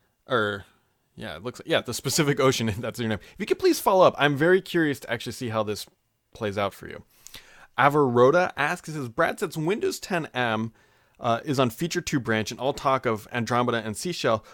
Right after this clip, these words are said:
What are the odds, in your opinion, that that's a new type of device gets launched in the fall? I know we may not see a Surface device until twenty eighteen, perhaps." Uh, a third party might be ready for launch this year. I'm thinking the new H P L X three,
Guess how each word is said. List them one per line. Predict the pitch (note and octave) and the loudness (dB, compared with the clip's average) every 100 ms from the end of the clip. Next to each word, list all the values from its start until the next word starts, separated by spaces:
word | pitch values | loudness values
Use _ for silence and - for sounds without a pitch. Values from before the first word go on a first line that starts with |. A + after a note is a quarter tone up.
| - | -6
What | - G#3+ | 0 2
are | |
the | A3+ - | 2 4
odds, | C#3 B2+ A#2 | 6 6 2
in | A#2+ | -2
your | A#2+ | -2
opinion, | A2+ - A#2 A2+ A2+ | -2 -2 -2 -2 -2
that | A2+ B2+ C3 | -4 -6 -10
that's | B2+ | -8
a | B2 | -4
new | D#3+ | -2
type | G3 F3 | -2 -2
of | D3 | -4
device | A#2+ A#2 G#2+ | -2 -2 -2
gets | A2+ - | -6 -6
launched | G#2 G#2+ G#2 F#2 | -2 -2 -4 -10
in | |
the | F#2+ | -14
fall? | - - - E3+ A2+ - - _ - _ _ - | -16 -6 0 2 0 -4 -16 _ -20 _ _ -4
I | B2+ | 2
know | D#3+ | 4
we | F3+ | 4
may | E3+ E3 | 2 2
not | D3+ C#3 | 0 0
see | - C#3+ | -2 -4
a | |
Surface | B2+ D3 C3+ A#2+ | -2 -2 -2 -2
device | B2 A#2 | -2 -2
until | A#2 B2 G#2+ | -6 -4 -6
twenty | - A#2 G#2 | -4 -4 -4
eighteen, | - D#3 D3 - _ - | -6 -8 -8 -12 _ -14
perhaps." | C3 B2 A#2 - _ _ _ - | -6 -6 -6 -14 _ _ _ -6
Uh, | A2+ G2+ - | -4 -4 -6
a | A2 | -4
third | C3+ B2+ | 0 0
party | - B2+ A#2 | 2 0 0
might | A2 G#2+ G2+ | 0 -2 -4
be | G2+ F#2+ F#2 F#2 | -8 -8 -8 -8
ready | G2 G2 F#2+ | -6 -6 -6
for | G2+ | -8
launch | F#2+ F#2 - | -6 -8 -10
this | - | -8
year. | G#2+ G2 A#2 | -8 -6 -8
I'm | |
thinking | A2 C3 B2 | -6 -4 -2
the | A2 | -2
new | G#2 | -4
H | A2+ - | -8 -6
P | A2 | -6
L | G#2 | -6
X | G2 - | -6 -8
three, | A#2+ A#2 A2 | -8 -6 -8